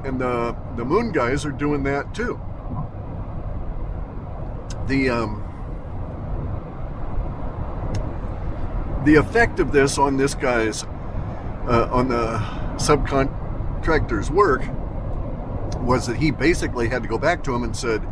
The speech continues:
"You guys have to either redefine your, uh, parameters for the job, um, or accept that it can't be done the way you want it." And so I don't know how they're gonna resolve it or any of that kind of stuff,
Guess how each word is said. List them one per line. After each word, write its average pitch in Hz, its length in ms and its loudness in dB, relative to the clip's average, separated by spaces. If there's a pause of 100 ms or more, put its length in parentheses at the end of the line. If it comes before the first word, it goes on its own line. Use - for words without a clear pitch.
(260)
"You 127 100 0
guys 131 260 2
have 131 200 0
to 120 60 -4
either 110 220 0
redefine 135 800 0
your, 107 420 2 (760)
uh, 117 160 0
parameters 135 600 0
for 117 160 -4
the 90 120 -6
job, 139 640 0 (560)
um, 113 560 0 (520)
or 139 200 6
accept 135 400 0
that 117 80 -4
it 113 120 -4
can't 135 260 -2
be 123 120 -4
done 147 260 0
the 127 80 -2
way 110 140 0
you 113 160 -4
want 214 280 0
it." - 60 -8 (520)
And 113 160 -2
so 143 180 0
I 156 120 4
don't 123 160 0
know 104 100 -4
how 156 160 0
they're 165 120 0
gonna 139 160 -2
resolve 123 460 0
it 113 180 0
or 101 120 -4
any 113 160 -2
of 107 80 -2
that 147 180 0
kind 113 200 -4
of 104 60 -6
stuff, 101 340 -4